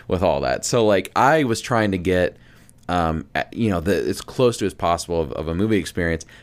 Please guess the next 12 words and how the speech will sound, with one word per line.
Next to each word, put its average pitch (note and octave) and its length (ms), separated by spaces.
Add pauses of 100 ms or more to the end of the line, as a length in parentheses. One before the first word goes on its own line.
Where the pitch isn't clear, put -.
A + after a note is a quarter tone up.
But A#2+ 140
even F#3 300
so, E2 680 (460)
like, G#2 320 (220)
having D3 380
the B2+ 100
luxury G2+ 460
to E2 80
pause E2+ 580
and F2 180
go, F#2 360 (320)
go F2+ 520